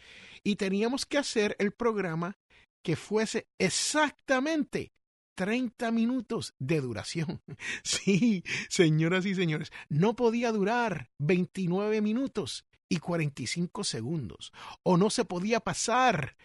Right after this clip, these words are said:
de treinta minutos, porque si no, entrábamos en el asunto de los comerciales de otras personas o de la estación de radio. Así que aquí los dejo con una sección de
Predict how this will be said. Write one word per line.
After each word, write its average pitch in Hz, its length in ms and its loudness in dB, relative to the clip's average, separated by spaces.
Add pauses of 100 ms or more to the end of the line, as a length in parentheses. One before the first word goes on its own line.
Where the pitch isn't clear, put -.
(240)
de 156 180 2
treinta 220 440 2
minutos, 247 580 -2 (280)
porque 151 400 -2
si 170 160 -2
no, 247 280 -2 (320)
entrábamos 190 840 -2
en 180 160 0
el 180 100 -2
asunto 208 460 -4
de 196 80 -2
los 196 100 -4
comerciales 208 640 -2 (440)
de 139 260 -2
otras 175 520 -4
personas 185 640 -6
o 277 360 -2
de 156 220 0
la 151 60 -4
estación 175 640 -4 (260)
de 107 220 -8
radio. 101 480 -8 (580)
Así 208 400 -2
que 190 320 -2 (160)
aquí 240 320 -2
los 277 180 0
dejo 277 420 0 (340)
con 180 220 2
una 254 200 2
sección 262 680 -2 (520)
de 156 580 0